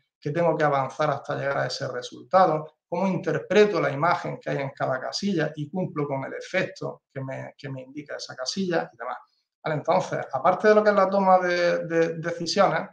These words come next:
que nosotros tenemos que tener en cuenta para un juego, tenemos que tener en cuenta que la significatividad de esas decisiones que nosotros tomamos dependen de la persona que está jugando a ese, a ese juego. La cuestión es que, sea quien sea la persona,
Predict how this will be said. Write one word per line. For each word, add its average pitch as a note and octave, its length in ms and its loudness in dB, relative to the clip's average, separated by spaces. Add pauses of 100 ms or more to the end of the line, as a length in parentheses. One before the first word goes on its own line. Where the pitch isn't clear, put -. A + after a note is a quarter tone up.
que C#3+ 80 -10
nosotros D3+ 400 -8
tenemos D#3 220 -8
que D#3 60 -10
tener D#3 200 -2
en D3+ 160 -4
cuenta D#3 380 -4
para D3+ 180 4
un D3+ 100 0
juego, F3 380 2 (300)
tenemos D#3 180 -6
que F3+ 60 2
tener F3+ 160 6
en F3+ 120 -4
cuenta G3 380 0
que E3+ 100 -2
la C3+ 140 2
significatividad C#3+ 1200 0 (120)
de C#3+ 100 -16
esas D#3+ 400 2
decisiones D#3+ 600 0
que A#2+ 100 -18
nosotros D3+ 440 -6
tomamos F#3+ 480 2
dependen F#3+ 600 2
de C#3+ 80 -2
la B2+ 140 0
persona F3+ 420 -2
que - 80 -6
está - 200 -8
jugando - 420 -10
a - 60 -20
ese, - 200 -20 (480)
a C3+ 80 0
ese - 180 -6
juego. A#2 260 -10
La C#3 140 0
cuestión A3 420 4
es A#3+ 160 0
que, A3+ 200 -2 (360)
sea G#3+ 580 6
quien F#3+ 220 0
sea G3 240 2
la - 160 -2
persona, G3 640 0